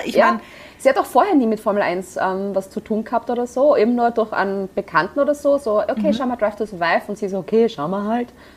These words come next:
Speaker 2: Und hat die Serie dann einfach am cool gefunden. Äh, es ist dann halt so komisch, wenn du sagst, „Ja, und eben du magst Formel eins“, und dann sagt wer anderer, „Ja, ich auch.“ Und es hat dann buchstäblich nur die, äh, nur Drive to Survive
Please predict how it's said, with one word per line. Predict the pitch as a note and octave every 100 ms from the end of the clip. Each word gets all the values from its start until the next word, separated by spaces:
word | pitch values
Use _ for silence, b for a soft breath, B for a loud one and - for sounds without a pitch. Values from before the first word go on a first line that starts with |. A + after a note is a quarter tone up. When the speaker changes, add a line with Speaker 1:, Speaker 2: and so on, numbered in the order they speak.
| B
Speaker 2:
Und | A3
hat | A3
die |
Serie | - A3 C4+
dann | -
einfach | B2+ D#3+ D#3 - -
am | E3+ F3 -
cool | E3+ E3
gefunden. | - D#3 - F3 -
Äh, | - - - B3
es |
ist | C#4 D4
dann | E4
halt | D4 C#4+
so |
komisch, | A#3 - A3 E4+ C#4+
wenn | G#3+
du | G3+
sagst, | G3+ F#3 -
„Ja, | C4+ E4+ E4 A3+
und | C4
eben | A#3+ A#3+
du | G#3+
magst | G3+ G#3
Formel | - A3+ G3
eins“, | D#3+ F3+ D4
und | B3
dann | G#3+
sagt | A3 -
wer | G#3 -
anderer, | G3 B3+ B3+
„Ja, | C4+ D#4+ D4+
ich | C#4+
auch.“ | - A3 D4 - - - - -
Und | G3+
es | A3+
hat | A3+ B3+
dann |
buchstäblich | A#3 C#4+ C#4+ B3+ B3
nur | G#3+ G#3+
die, | A3+ A3+ G#3 -
äh, | - F#3+ F#3+
nur | G3
Drive | F#3+ F#3+ F#3+
to | -
Survive | F#3+ E3+